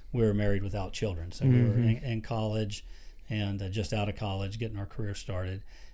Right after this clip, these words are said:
Speaker 1: Uh, didn't have any kids at that time.
Speaker 2: Mm.
Speaker 1: But the Lord got a hold. And before that, uh, just one more remark about
Speaker 2: Mm-hmm,
Speaker 1: my
Speaker 2: for sure.
Speaker 1: pre-Christian life is that God had put into both of us. This was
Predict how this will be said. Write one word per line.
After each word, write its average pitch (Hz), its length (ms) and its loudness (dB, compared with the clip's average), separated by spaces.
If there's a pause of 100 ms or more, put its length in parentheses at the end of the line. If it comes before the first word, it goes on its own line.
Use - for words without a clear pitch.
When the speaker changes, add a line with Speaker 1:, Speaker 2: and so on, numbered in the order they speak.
(140)
Speaker 1:
Uh, 107 100 -2
didn't 104 240 0
have 110 140 -2
any 101 100 -4
kids 101 300 8
at 92 160 -6
that 104 240 2
time. 98 340 2 (180)
Speaker 2:
Mm. 123 220 0 (220)
Speaker 1:
But 117 100 4
the 110 80 2
Lord 139 220 6
got 135 160 6
a 107 40 2
hold. 107 380 4 (920)
And 120 320 6
before 104 360 4
that, 104 320 2
uh, 117 60 0
just 110 200 4
one 120 120 12
more 127 160 6
remark 113 300 4
about 117 200 4
Speaker 2:
Mm-hmm, 123 200 10
Speaker 1:
my 131 360 12
Speaker 2:
for 117 80 8
sure. 135 220 4
Speaker 1:
pre-Christian 127 460 4
life 110 400 4 (480)
is 110 500 4
that 113 460 4
God 127 640 2
had 117 240 6
put 127 260 10
into 113 320 0
both 123 320 4
of 101 80 4
us. - 320 -8
This - 200 -8
was 131 220 -4